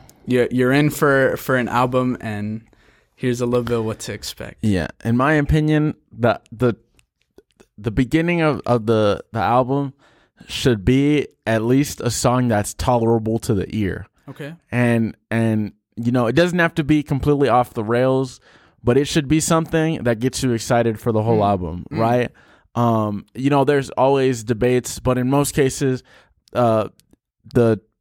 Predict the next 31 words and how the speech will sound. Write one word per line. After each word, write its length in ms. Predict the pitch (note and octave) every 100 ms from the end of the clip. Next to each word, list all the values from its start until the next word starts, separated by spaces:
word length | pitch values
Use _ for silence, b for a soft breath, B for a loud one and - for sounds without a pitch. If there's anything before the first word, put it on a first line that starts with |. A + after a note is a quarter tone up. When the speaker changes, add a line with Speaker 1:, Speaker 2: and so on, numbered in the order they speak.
| _ _ _ -
Speaker 2:
the 80 | D#3
start 360 | - C#3 C#3+
of 100 | B2+ A#2+
a 120 | A#2
song 500 | - C3 D3 D#3+ D#3+
or 100 | B2
the 60 | A#2+
Speaker 1:
Okay. 80 | A#2+
Speaker 2:
start 160 | E3 D3
of 40 |
the 100 | C3+
album 400 | B2+ C3+ A2+ G#2+
Speaker 1:
Yeah, 200 | G#2 B2
yeah. 80 | G2+
Speaker 2:
is 160 | B2+ A#2
always 480 | B2+ B2+ C3 A#2+ A2+
a 60 | A#2
single. 440 | - A2+ F#2 E2+
Most 220 | A#2 C3 C#3+
of 60 |
the 60 | A#2+
time, 220 | C3+ A2+
it's, 140 | B2+
Speaker 1:
Really? 120 | B2+ A2+
Speaker 2:
in 60 |
most 180 | B2+ A#2+
cases, 300 | C3 B2 A2+
it's 80 | G2+
a 60 |
single, 360 | G#2 B2 G#2 F2+
right? 280 | G#2 A#2+